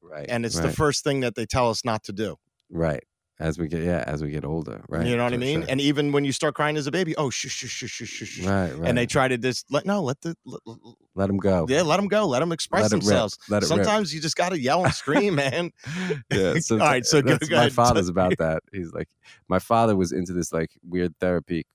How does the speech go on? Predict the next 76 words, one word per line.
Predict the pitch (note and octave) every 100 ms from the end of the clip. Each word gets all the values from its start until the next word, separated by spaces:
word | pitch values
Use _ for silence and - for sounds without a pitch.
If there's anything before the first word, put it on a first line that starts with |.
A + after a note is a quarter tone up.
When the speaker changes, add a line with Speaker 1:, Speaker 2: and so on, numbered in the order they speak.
| _
Speaker 1:
Reichian | D#2+ F2+ F#2+ - D#2+
therapy. | - D2+ D2+
I |
don't | D2+
know | D2
what | -
to |
call | - D#2+
it | C2
weird. | D#2+ D#2
I |
mean, | D2+ D#2
pe-, | E2+ - -
you | E2+
know, | -
some | D#2
people | D2+ - -
might | - -
think | -
it's | -
weird, | - -
but | - -
he, | F#2
it | F#2+
was | F2
like | F2+ -
touch | - G2+ -
therapy, | D#2+ D2 D#2+
and | F2
he |
used | G2 -
to |
just | F#2 E2 F2+
see | - -
this | F2+ F2 - _ _ _ _ _ _ -
old | G2 F#2+
man | F#2+ F#2 F#2
who | F2+
was | F2 E2+
a |
wonderful | E2 F2+ F#2+ F2 F#2
old | F2+ E2+
man. | F2+ F2
The |
guy | E2+ E2
used | F2+
to | F2
just | F2
hug | - F#2+ F2+
him. |
My | E2 D#2
father | F2+ F2
used | -
to | D#2+
cry | - F#2 E2+ -
for, | G#2
like, | G2+
an | -
hour. | F#2 F2+ C#2 - _ -
I | A2
used | G#2+
to, | A2 G2 -
I, | G#2 -
I, | G#2 -
Speaker 2:
Dude, | B2+ A#2
Speaker 1:
I | G#2
was | A#2
like, | G#2+ F#2+
Speaker 2:
that's |
Speaker 1:
"This | A#2+ B2
is | G2+
some | - F#2+
crazy | - A#2 A2+ A2+
<laughs> |
shit." | - C3+
Speaker 2:
So, | - D#3+ B2+ A#2+